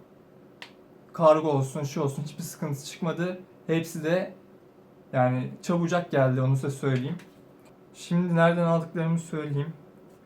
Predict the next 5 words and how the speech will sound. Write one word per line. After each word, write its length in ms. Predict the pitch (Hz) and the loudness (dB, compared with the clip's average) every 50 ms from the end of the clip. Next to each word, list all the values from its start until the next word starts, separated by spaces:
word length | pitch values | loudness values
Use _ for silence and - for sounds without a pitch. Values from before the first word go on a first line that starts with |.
| - - - - - - - - - - - - - - - - - - - - - - - - - - - - - - - - - - - - - - - - - - - - - - - - - - - - - - - - - - - - 156 | -20 -20 -20 -20 -20 -20 -20 -20 -20 -20 -20 -20 -20 -20 -20 -20 -20 -20 -20 -20 -20 -20 -20 -20 -20 -20 -20 -20 -20 -20 -20 -20 -20 -20 -20 -20 -20 -20 -20 -20 -20 -20 -20 -20 -20 -20 -20 -20 -20 -20 -20 -20 -20 -20 -20 -20 -20 -20 -12 0 2
E, 220 | 143 139 135 135 - | 4 4 4 4 4
hepsi 420 | 190 202 202 202 - - 190 175 | 4 4 4 2 -2 -4 0 2
burada 280 | 190 196 190 175 160 147 | 4 4 4 4 2 0
nokta 360 | 147 147 143 143 151 143 139 | -2 -4 -2 -2 -2 -2 0
com'dan 400 | - 165 160 160 156 160 185 | 0 -2 -2 0 -2 -2 -2